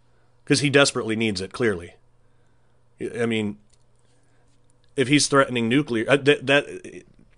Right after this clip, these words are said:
a war isn't gonna fix this problem. That, that's only gonna make things worse, especially with nuclear weapons. But the power of the Holy Spirit, pray for God to soften this guy's heart, that could change things.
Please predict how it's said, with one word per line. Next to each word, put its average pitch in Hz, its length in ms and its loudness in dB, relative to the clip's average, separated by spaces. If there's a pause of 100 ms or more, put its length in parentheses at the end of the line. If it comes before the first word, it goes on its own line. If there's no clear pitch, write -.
(2250)
a 143 80 4
war 160 400 6
isn't 139 240 2
gonna 127 160 0
fix 117 300 -4
this 120 160 -4
problem. 98 480 -4 (220)
That, 131 240 -2
that's 135 240 2
only 131 140 -2
gonna 120 120 0
make 117 160 0
things 104 200 -4
worse, 101 200 -2
especially 127 380 0
with 107 80 -2
nuclear 107 340 -2
weapons. 98 540 -6 (460)
But 135 280 4
the - 80 -4
power 135 260 0
of 127 60 4
the 120 80 0
Holy 123 180 0
Spirit, 151 460 -2 (1500)
pray 127 220 4
for 127 160 -2
God 127 240 2
to 113 80 -2
soften 127 360 -2
this 123 140 0
guy's 120 240 -2
heart, 135 360 2
that 117 180 -2
could 139 120 -6
change 104 300 -2
things. 107 380 -6